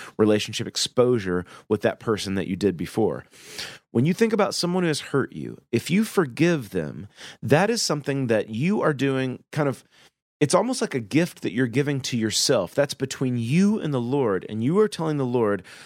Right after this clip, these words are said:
"Lord, I forgive that person for hurting me because I don't want to carry around the burden of being angry about it or wondering how I'm gonna get them back or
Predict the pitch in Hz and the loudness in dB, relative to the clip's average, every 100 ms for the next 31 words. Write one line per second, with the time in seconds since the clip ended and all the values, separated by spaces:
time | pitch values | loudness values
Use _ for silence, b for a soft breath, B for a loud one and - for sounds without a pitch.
0 | B 120 143 151 - 143 180 202 - 143 | B 2 4 4 2 0 2 0 -4 -6
1 | 135 160 135 147 - - 135 - 113 110 | -2 -2 0 -2 -2 0 0 0 -4 -2
2 | 110 - 143 127 110 101 98 - 98 _ | -4 2 0 2 -2 -4 -4 -4 -6 _
3 | - 131 165 175 165 143 127 - - 147 | 4 4 4 2 0 -4 -6 -8 -2 0
4 | 160 160 151 139 131 131 123 107 131 131 | 2 2 2 2 0 -2 -4 -4 0 0
5 | 113 98 95 - B B B 92 95 80 | 0 -6 -10 -14 B B B 0 0 2
6 | 101 87 95 175 190 185 165 170 180 - | 0 2 2 2 2 2 0 0 -2 -4
7 | - 95 101 123 127 117 110 127 123 113 | -6 -4 0 0 0 -2 2 4 4 0
8 | 101 110 104 98 123 143 170 - - 104 | -2 -4 -4 -2 -2 0 -2 -4 -4 0
9 | 92 | 0